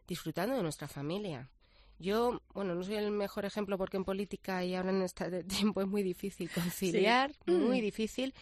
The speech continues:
Speaker 1: pero yo he sido abogada y yo tengo tres hijos. Y a mí me ha costado siempre mucho tiempo poder disfrutar de ellos, porque trabajaba mañana, tarde, y si tú tienes un caso, un juicio, tienes que estar las horas que tengas que estar.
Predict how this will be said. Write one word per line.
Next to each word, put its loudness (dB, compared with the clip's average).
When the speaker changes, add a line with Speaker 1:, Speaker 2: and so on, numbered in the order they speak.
Speaker 1:
pero -4
yo -2
he -2
sido -2
abogada -2
y -8
yo -12
tengo -2
tres -8
hijos. -14
Y -6
a -4
mí -2
me -2
ha -4
costado -6
siempre -4
mucho -2
tiempo -4
poder -2
disfrutar -6
de -2
ellos, -2
porque -8
trabajaba -10
mañana, 0
tarde, 2
y -6
si -10
tú -12
tienes -8
un -6
caso, -6
un -4
juicio, -6
tienes -4
que -10
estar -4
las -6
horas -6
que -10
tengas -8
que -10
estar. -6